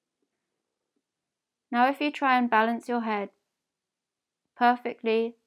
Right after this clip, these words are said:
on the top of your spine, you'll find that you need to put your chin in the air. And that's because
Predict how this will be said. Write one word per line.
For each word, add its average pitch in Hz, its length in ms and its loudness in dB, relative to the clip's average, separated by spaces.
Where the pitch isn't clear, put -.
on 208 120 -4
the 208 60 -4
top 233 240 -8
of 240 140 -8
your 247 140 -4
spine, 196 500 -8
you'll 240 100 -2
find 269 340 0
that 311 120 -4
you 294 120 -2
need 269 220 0
to 247 80 -8
put 226 180 -6
your 220 140 0
chin 247 240 -4
in 233 140 -2
the 202 80 -4
air. 190 260 -6
And 240 160 0
that's 294 180 0
because 294 560 -6